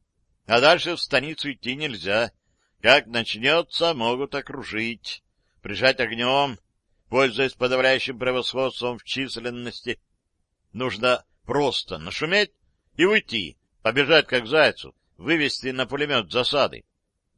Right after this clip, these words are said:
Вот эти как раз, где окна горят, они-то как раз и пойдут на распыл первыми. Попей вода старший достал из карманов обе трофейные гранаты,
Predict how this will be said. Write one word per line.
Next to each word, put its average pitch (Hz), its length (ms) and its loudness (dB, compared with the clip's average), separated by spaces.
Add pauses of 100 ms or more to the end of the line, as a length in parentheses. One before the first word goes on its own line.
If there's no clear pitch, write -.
(140)
Вот 98 200 2
эти 123 260 4
как 120 200 0
раз, 120 280 4
где 101 180 -4
окна 107 260 -2
горят, 107 300 2 (220)
они-то 123 460 -2
как 110 200 -4
раз 120 260 2
и 123 40 -8
пойдут 107 480 -4
на 117 100 0
распыл 104 440 -4
первыми. 90 600 -4 (1500)
Попей 160 260 6
вода 120 260 6
старший 151 540 0 (320)
достал 143 360 4
из - 100 -4
карманов 110 440 -2
обе 98 240 -2
трофейные 98 560 -6
гранаты, 117 580 -4